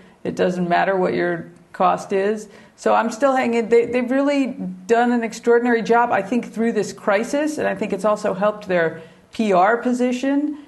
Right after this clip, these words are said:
And it was interesting to, to, uh, hear Mark Zuckerberg talk about the workforce maybe being as much as fifty percent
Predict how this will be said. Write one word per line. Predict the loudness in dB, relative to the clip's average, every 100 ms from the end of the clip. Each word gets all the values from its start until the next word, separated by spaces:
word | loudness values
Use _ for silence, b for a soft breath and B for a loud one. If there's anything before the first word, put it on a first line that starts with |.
| -6
And | 0 2 4 2 0
it | 0 0
was | 2
interesting | 0 0 -2 -2 0
to, | 0 0 -2
to, | -2 0 2 2
uh, | 2
hear | 2 0
Mark | 2 0 -2
Zuckerberg | -2 -2 -2 0
talk | -2 0
about | -2 0
the |
workforce | 0 -2 -2 -4 -2
maybe | -4 -4
being | -2 -2 -2
as | -4
much | -6
as | -4
fifty | -4 -4 -4
percent | -4 -2 -2 -2